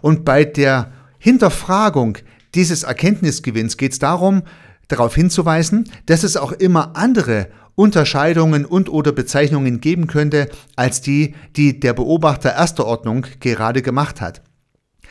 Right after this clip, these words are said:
Das heißt, der Lerneffekt, der Entwicklungseffekt beim Beobachter erster Ordnung liegt darin festzustellen, dass er viel mehr Möglichkeiten gehabt hätte, als er im Rahmen seiner Beobachtung letztendlich genutzt hat.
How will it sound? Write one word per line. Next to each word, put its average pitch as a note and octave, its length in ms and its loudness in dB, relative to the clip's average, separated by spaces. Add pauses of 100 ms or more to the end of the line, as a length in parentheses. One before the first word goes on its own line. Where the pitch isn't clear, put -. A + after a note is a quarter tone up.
(180)
Das B2 160 -2
heißt, F3+ 180 2
der D3 100 4
Lerneffekt, F3 720 0 (160)
der C#3 100 2
Entwicklungseffekt F3 1300 -2 (280)
beim C#3+ 220 2
Beobachter D3 640 0
erster D#3+ 320 -2
Ordnung C#3 280 -2
liegt D#3+ 280 -4
darin C3 240 -2
festzustellen, D3+ 760 -2 (320)
dass D#3+ 240 2
er D3+ 200 0
viel F#3 200 -2
mehr D3 180 0
Möglichkeiten C3+ 640 -4
gehabt A2 440 -6
hätte, E3+ 380 -2 (220)
als E3 240 2
er D#3 60 0
im C3+ 100 -2
Rahmen D#3+ 280 0
seiner D3+ 300 0
Beobachtung C#3+ 920 -2
letztendlich C#3 560 -4
genutzt E3 360 -4
hat. F#2+ 200 -10